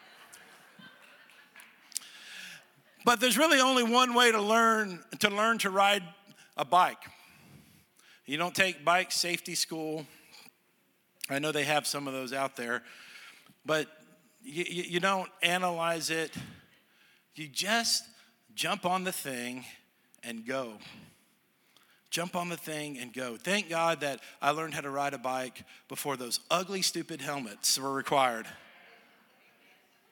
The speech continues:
Now, if there's any children in here, you need to wear a helmet. That's my, my disclaimer here for liability issues.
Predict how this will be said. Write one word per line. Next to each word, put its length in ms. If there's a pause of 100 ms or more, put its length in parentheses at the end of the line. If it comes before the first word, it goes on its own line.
(520)
Now, 200
if 100
there's 180
any 160
children 440
in 100
here, 220
you 160
need 240
to 100
wear 400 (100)
a 120
helmet. 400
That's 240
my, 260 (2750)
my 140
disclaimer 640
here 220 (720)
for 120
liability 640
issues. 400